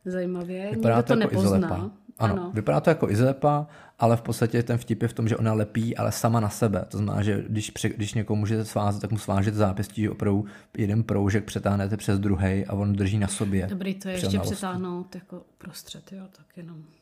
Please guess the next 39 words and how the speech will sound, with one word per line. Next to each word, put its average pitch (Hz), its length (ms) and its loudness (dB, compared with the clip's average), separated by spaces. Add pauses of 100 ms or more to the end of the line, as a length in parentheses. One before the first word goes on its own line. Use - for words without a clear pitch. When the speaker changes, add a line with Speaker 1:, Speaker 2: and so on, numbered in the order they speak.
(120)
Speaker 2:
Na 95 100 0
utáhnutí. 92 560 -4
Speaker 1:
Na 196 80 -2
utáhnutí, 202 520 0
Speaker 2:
Hez-, - 20 -16
Speaker 1:
praktičnost. 202 800 -2
Speaker 2:
hezky 113 240 0
sedím 113 280 0
pro 104 140 0
domácí 101 360 0
potřeby, 98 320 -2
prostě 95 260 -4
třeba 95 220 0
Speaker 1:
Je 95 60 -4
to 98 120 -2
Speaker 2:
rámu 95 180 4
do 98 60 8
Speaker 1:
rychlý. 101 180 6
Speaker 2:
prsa, 101 500 0 (560)
podvá-, 101 400 0
podváže 104 520 2
sedím 101 220 -4
jako 101 180 -2
ten 104 180 0
rámec 98 460 0
kolem 101 220 -4
prsou. - 460 -6 (1120)
Takže 117 180 2
jako 117 360 0 (120)
taky 117 200 0
bondage 101 380 2
páska, 98 240 2
Speaker 1:
Tam 226 80 0
je 110 60 2
jenom 107 160 0
Speaker 2:
velmi 104 60 -4
Speaker 1:
trošku 101 260 0
Speaker 2:
triviální. 95 300 2
Speaker 1:
problém, 208 400 -2